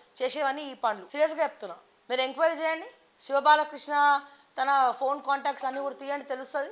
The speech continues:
ఐదుగురు మహిళా ఎంఆర్ఓలో ఈమె ఒకటి జోరుగా శివబాలకృష్ణకు అన్నీ కూడా అందిస్తుంది, అందించేది. ఇప్పుడేమో సైలెంట్ అయిపోయింది,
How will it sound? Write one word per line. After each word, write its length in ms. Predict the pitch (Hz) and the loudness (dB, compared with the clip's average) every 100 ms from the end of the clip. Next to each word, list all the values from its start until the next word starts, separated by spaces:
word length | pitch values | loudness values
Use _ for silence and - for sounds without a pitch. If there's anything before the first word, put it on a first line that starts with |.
| - | 0
ఐదుగురు 420 | 247 302 339 311 | 0 0 -2 0
మహిళా 360 | 277 269 320 320 | 0 2 6 6
ఎంఆర్ఓలో 840 | 294 294 302 302 277 277 285 330 | 4 4 4 4 4 4 6 4
ఈమె 300 | 330 285 294 | 4 -2 0
ఒకటి 520 | 277 262 285 269 320 | 2 2 0 -4 -8
జోరుగా 580 | 233 247 262 302 294 311 | -6 0 2 2 4 4
శివబాలకృష్ణకు 880 | 302 277 262 269 269 269 240 254 247 | 4 -2 2 2 2 -4 -10 -8 -6
అన్నీ 160 | 240 254 | -6 -6
కూడా 300 | 233 294 - - - - | -4 -4 -4 -10 -12 -6
అందిస్తుంది, 840 | 226 254 247 - 220 214 254 208 - - | -4 -4 -10 -12 -12 -8 -6 -8 -14 -10
అందించేది. 1000 | 233 254 277 254 262 240 233 262 208 - - - _ _ _ _ 254 | -10 -8 -8 -4 0 0 0 -6 -8 -12 -20 -20 _ _ _ _ -14
ఇప్పుడేమో 400 | 240 277 277 302 | -4 0 2 2
సైలెంట్ 440 | 285 262 269 269 | 4 2 2 -2
అయిపోయింది, 720 | 254 240 240 226 254 262 196 | -2 -2 -4 -4 -6 -8 -10